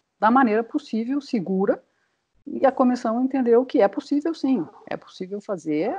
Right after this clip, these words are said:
vai faltar só o corpo a corpo, mas eu acredito que a vitrine pode te-, ser até mais eficiente, mais transparente pra todos, e aí vai ser a mesma pra todo mundo, ninguém vai ter uma desvantagem,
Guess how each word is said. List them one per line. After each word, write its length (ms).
vai 140
faltar 360
só 160
o 80
corpo 240
a 60
corpo, 400
mas 180
eu 120
acredito 500
que 100
a 60
vitrine 560
pode 300
te-, 200
ser 120
até 260
mais 240
eficiente, 540
mais 180
transparente 640
pra 160
todos, 320
e 40
aí 100
vai 120
ser 120
a 80
mesma 320
pra 120
todo 220
mundo, 300
ninguém 300
vai 180
ter 120
uma 140
desvantagem, 800